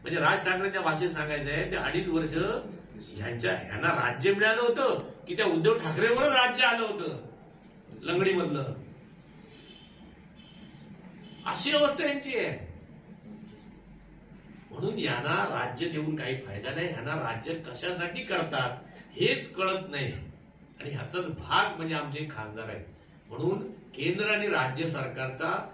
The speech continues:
करोडो अब्जोचा निधी आपल्या भागामध्ये खेचून आणणारा सक्षम ताकदीचा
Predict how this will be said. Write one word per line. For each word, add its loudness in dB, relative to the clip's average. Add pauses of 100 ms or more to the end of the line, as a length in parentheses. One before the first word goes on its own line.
(440)
करोडो 4
अब्जोचा 4
निधी 0 (140)
आपल्या 2
भागामध्ये 2
खेचून 0
आणणारा 2 (160)
सक्षम -4 (1080)
ताकदीचा 2